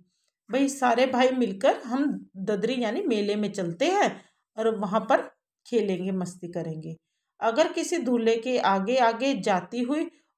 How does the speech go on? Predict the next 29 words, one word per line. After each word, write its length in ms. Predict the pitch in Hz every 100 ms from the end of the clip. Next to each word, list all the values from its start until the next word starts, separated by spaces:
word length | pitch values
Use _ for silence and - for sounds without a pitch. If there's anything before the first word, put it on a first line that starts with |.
| -
ओहारदार 720 | - 214 220 262 233 247 262
पालकी 460 | 269 202 196 196 262
देख 380 | 202 208 214 -
पाते, 360 | - 403 359 202 - _ _
तब 200 | 240 240 -
खूब 280 | 285 302 190
जोर 240 | 226 208
से 180 | 220 339
चिल्लाने 480 | - 226 196 190 185
लग 140 | 175
जाते। 280 | 180 175 190
यदि 220 | 220 226
किसी 240 | 240 233 233
बारात 340 | 196 190 196
में 160 | 202 196
दूल्हे 280 | 202 208 202
की 260 | 233 240 - _ -
आगे 280 | 202 208 240
आगे 480 | 226 226 240 208 - _
ओढ़नी 360 | - 220 220 247
ओढ़े 280 | 262 247 254
हुए 120 | 285
पालकी 380 | 277 202 196 269
जाती 360 | 277 285 381
है, 320 | 370 294 - - _ _
तो 320 | 262 269 220 -
खूब 160 | 277 262
सजी 300 | 294 285 302
हुई, 320 | 269 -